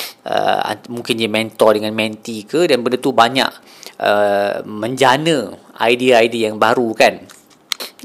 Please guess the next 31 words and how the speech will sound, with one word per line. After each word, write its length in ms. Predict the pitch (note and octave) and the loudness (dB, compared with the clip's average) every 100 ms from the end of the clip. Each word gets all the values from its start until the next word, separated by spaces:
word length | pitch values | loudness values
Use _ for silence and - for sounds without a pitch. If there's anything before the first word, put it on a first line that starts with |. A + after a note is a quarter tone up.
| - _ | -20 _
yang 240 | B2+ B2 A#2+ | 0 0 2
out 160 | A#2+ | 0
of 160 | - - | 0 -4
the 80 | A2 | -2
box. 560 | A#2+ - - - - | 2 0 -2 -12 -12
So, 240 | - C3+ B2+ | -6 -2 0
yang 160 | B2 | 0
ni 160 | B2+ D#3 | 0 0
lagilah 400 | C#3+ C3+ C3+ C#3+ | 2 0 0 -2
sepatutnya 480 | - B2 - - D3+ | -2 -6 -6 -8 -8
kita 240 | - - | -8 -8
buat, 320 | G2+ A2+ - | -2 0 0
sebab 320 | - B2 G#2+ A#2 | -4 -4 -4 -4
ni 160 | C3+ | -6
bukan 160 | C3 C3 | -2 -2
setakat 320 | B2+ B2 A#2 | -2 0 0
nak 160 | A#2 A#2 | -2 -2
menjana 320 | A#2+ A#2+ B2 | -2 0 -2
idea 240 | D3+ D3+ | -2 -2
ni, 160 | C#3+ D#3+ | 0 -2
untuk 320 | D#3 D3 - - - - | -2 -4 -6 -16 -20 -12
menyelamatkan 640 | C#3+ D3 D#3 F3 - D#3+ D3+ | -2 4 4 4 2 0 -2
kita 320 | D#3 - D3+ | -6 -2 2
daripada 560 | C3+ C3 C3 C3 F3 | 2 4 2 2 -2
api 80 | - | -2
neraka 320 | C#3+ C#3+ D3 | 0 0 -2
pada 240 | - G#2+ A2 | -4 -2 -2
hari 80 | G#2 | -4
kiamat. 480 | G#2+ G2 F#2 - | -6 -6 -8 -14
So, 400 | - - A#2 A2+ A#2 - - - - | -14 -8 -6 -6 -8 -16 -20 -20 -14
eh, 560 | - G#2 G#2+ G2+ G2 | -6 -2 0 0 -2